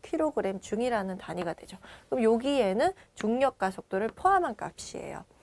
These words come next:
그래서 그냥 우리가 왜 요 값을 쓰냐면요. 자, 보세요. 질량이 오십 킬로그램이면 무게도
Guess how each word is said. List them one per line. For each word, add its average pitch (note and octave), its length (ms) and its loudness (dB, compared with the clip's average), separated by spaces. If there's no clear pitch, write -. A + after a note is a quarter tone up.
그래서 D4 280 4
그냥 G#3 420 2
우리가 G#3+ 420 6
왜 C#4 240 12
요 F#3 100 6
값을 A3+ 320 0
쓰냐면요. A3 680 0
자, F3+ 120 -6
보세요. G3+ 420 4
질량이 E4 720 6
오십 A3+ 420 6
킬로그램이면 A3+ 880 2
무게도 A#3+ 540 2